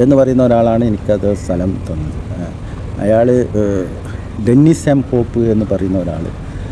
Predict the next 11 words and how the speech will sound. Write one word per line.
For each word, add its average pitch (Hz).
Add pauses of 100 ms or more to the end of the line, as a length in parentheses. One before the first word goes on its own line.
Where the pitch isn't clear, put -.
(200)
അയാൾ 127 (480)
പിന്നെ 113 (500)
ഇത് 123 (540)
പണ്ട് 135
കാലങ്ങളിൽ 127
നമ്മുടെ 110 (220)
കയ്യിൽ, 101 (760)
നമ്മളൊക്കെല്ലാം 123
നിങ്ങൾക്കെല്ലാം 123
സ്ഥലം 110
ഉണ്ടാവും, 85